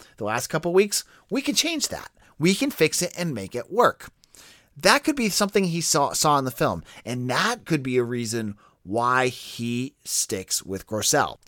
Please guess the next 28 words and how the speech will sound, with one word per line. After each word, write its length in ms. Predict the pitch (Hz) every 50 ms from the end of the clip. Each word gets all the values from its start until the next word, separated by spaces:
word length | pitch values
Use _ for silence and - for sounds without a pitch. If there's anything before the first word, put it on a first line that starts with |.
| - - -
Now, 260 | 170 170 170 165 - -
I 160 | 160 208 254
rewatched 920 | 269 233 202 185 175 151 127 120 113 110 113 113 - - - - - - 127
Dennis 320 | 127 127 107 110 110 -
Grosel's 760 | - 113 107 104 - - 98 98 92 90 92 85 - - - - - - - _ _ _ _ _
press 280 | - - 123 117 -
conference 520 | - - 107 101 98 92 - 101 95 87 -
from 240 | - - 95 95
Saturday, 680 | 95 - - 95 87 85 87 87 80 80 78 76 76 - -
and 240 | 98 107 113 110 104
I, 200 | 107 123 127 120 -
I 100 | 117 131
was 120 | 135 139 127
there 140 | 139 135
when 100 | 127 123
he 80 | 120 113
originally 540 | 101 101 117 131 135 120 127 123 117 110 104
did 180 | 87 92 87
it, 160 | 85 85 85 - _ - - - _ _ _ _ _
and 160 | 127 143 143
he 240 | 139 139 165 208 240
looked 220 | 240 240 247 226 -
like 160 | 220 196 -
a 100 | 139 127
guy 540 | 110 - 110 104 104 98 101 98 92 92 - _ _ _ _ _ _ _ _
that 220 | 123 123 117 101
was 220 | 101 117 120 107 90
really 760 | 80 85 92 98 113 123 123 123 117 110 101 98 95 92 -